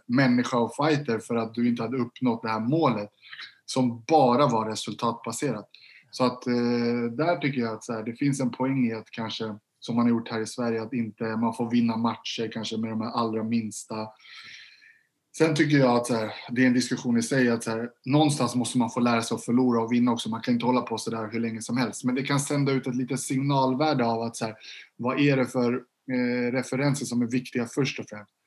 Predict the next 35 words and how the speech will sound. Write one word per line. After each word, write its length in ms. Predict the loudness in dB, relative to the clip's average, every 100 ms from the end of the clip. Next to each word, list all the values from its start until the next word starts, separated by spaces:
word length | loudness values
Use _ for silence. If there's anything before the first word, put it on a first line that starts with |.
| _
Jo, 200 | 0 2
det 140 | 2 0
är 60 |
att 180 | 0 -4 -18 -20 -12
fokusera 420 | -10 -8 -6 -6
på 280 | -6 -10 -10 _ _ _ _ 4
utveckling. 720 | 6 6 4 0 -2 -6 -10 -2
Om 180 | 0
en 120 | 0 2
kille 260 | 2 2
kommer 240 | 2 2 2
till 120 | 2
mig 100 | 0
och 80 | 0
säger 140 | -6
så 100 | -8
här, 60 | 0
"Jimmy, 260 | 2 6
jag 200 | 6 4
vill 100 | 4
bli 120 | 2
världens 480 | 2 4 4 4 0
bästa 260 | -4 -6 -6
brottare." 480 | -6 -6 -6 -8 -8 _ _ _ _ _
Då 140 | 0
har 60 | 4
han 160 | 4 2
sagt 360 | 0 -2 -2
till 100 | -6
mig 140 | -6 -6
så 100 | -8
här, 100 | -12 _ -20 -20 _ _
"Jag 520 | 0 4 6 4 2 4
vill 180 | 6
utvecklas. 720 | 6 4 0 -2 -2 -10 -12